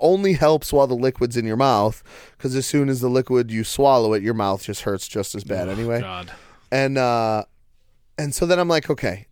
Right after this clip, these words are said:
Speaker 1: I can deal with pain." So I calm down a little bit. It hurts, but, like, my eyes, I'm pouring tears.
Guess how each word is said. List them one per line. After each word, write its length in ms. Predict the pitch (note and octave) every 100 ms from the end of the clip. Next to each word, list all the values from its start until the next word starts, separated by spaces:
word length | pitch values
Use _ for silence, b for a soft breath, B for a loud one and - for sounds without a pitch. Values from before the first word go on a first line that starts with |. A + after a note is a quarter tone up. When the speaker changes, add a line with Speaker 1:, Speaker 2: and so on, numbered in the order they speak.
| B2+
Speaker 1:
I 120 | C#3+
can 360 | - D#3+ C#3+
deal 240 | C3 C3 A#2+
with 140 | A#2
pain." 320 | - F2+ D#2+ G2
So 220 | - G2+
I 200 | A#2 B2+
calm 320 | - C3 B2+
down 220 | A#2+ G#2
a 40 | G#2
little 200 | G2+ G2+
bit. 120 | F#2+
It 120 | F#2+
hurts, 400 | - A#2+ A#2 G#2
but, 180 | - F#2+
like, 180 | F#2 -
my 160 | G2+ F#2+ -
eyes, 420 | A2 A2+ A#2 A2+
I'm 140 | G#2
pouring 540 | - - C#3 C3+ C3 C3
tears. 720 | - A2+ G2+ F#2+ G2+ - -